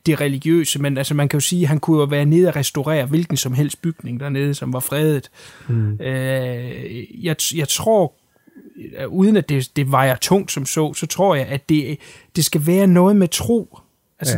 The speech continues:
Speaker 2: Ja.
Speaker 1: at de, de mangler tro og tro, der skal opbygges. Tro, der, der er smuldret, ligesom kirken smuldrer.
Speaker 2: Ja, lige præcis.
Speaker 1: Og det, det skal ligesom bygges op igen.
Speaker 2: Ja, altså, det er sådan symbolsk på, at han, han så småt prøver at se, om han kan genopbygge hans tro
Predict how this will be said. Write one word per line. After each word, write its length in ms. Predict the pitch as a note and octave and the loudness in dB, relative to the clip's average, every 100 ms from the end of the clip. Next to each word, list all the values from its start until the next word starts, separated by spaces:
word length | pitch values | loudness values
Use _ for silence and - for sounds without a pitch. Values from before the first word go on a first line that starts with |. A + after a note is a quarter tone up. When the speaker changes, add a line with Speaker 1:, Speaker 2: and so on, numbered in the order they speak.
| - | -2
Speaker 2:
Ja. 80 | E3 | -4
Speaker 1:
at 100 | D#3+ D#3+ F3+ | -2 -4 0
de, 100 | E3+ | 2
de 180 | F#3 | 4
mangler 380 | F3+ F3+ G3+ G#3 | 6 6 4 2
tro 260 | - A3+ G3 | 0 -2 -2
og 80 | D#3 | -2
tro, 220 | G#3+ F3+ | -2 -2
der 60 | |
skal 160 | D3 - | -4 -2
opbygges. 540 | G3+ - F3 D#3 C#3 D3 | -4 -2 -2 -2 -4 -8
Tro, 240 | - G#3 F3 | -2 -2 0
der, 340 | D3 D3 D3 | 0 2 0
der 120 | D3+ | 0
er 60 | D#3 | 0
smuldret, 440 | - F#3+ G#3+ F3+ | 2 2 4 2
ligesom 200 | E3+ E3+ | 2 -2
kirken 360 | D#3 F#3+ F#3 D#3 | 0 0 0 -2
smuldrer. 380 | - F3 G3+ E3+ - | 2 2 2 -2 -6
Speaker 2:
Ja, 40 | F3+ | -14
lige 80 | E3+ D3 | -12 -10
præcis. 180 | B2+ B2 | -6 0
Speaker 1:
Og 100 | E3+ | 0
det, 160 | F3+ | 2
det 80 | F#3+ | 0
skal 120 | - | 2
ligesom 260 | G#3 G3 D#3+ - D#3+ | 2 2 0 -2 2
bygges 300 | F#3 F3+ E3 | 2 2 0
op 240 | - G3 E3 | 0 0 0
igen. 360 | C#3 D#3+ F3 - _ _ - | 2 2 2 -4 _ _ -2
Speaker 2:
Ja, 60 | C#3+ | 4
altså, 180 | C#3 C3+ | 4 4
det 180 | C#3 C3 | 4 4
er 40 | |
sådan 180 | D3+ B2+ | 4 2
symbolsk 580 | - C#3 D#3+ B2 - - | 0 2 4 2 0 0
på, 200 | C3+ A#2 | 4 4
at 80 | |
han, 300 | G#2+ B2 B2+ | 4 2 2
han 360 | A#2 A#2+ B2 B2 - | 0 0 -2 -6 -14
så 140 | - A#2 | -12 -4
småt 220 | B2+ B2 | -2 -2
prøver 720 | - B2+ B2 A2+ G#2+ G#2 - | -2 2 2 2 0 -6 -12
at 60 | A#2 | -4
se, 60 | |
om 80 | C3+ | -2
han 100 | A2 | 0
kan 100 | A2+ A2+ | -2 -2
genopbygge 440 | C3+ B2+ B2+ A#2 | 0 0 -2 -2
hans 160 | A2 A2 | -4 -4
tro 320 | - B2 | -6 -6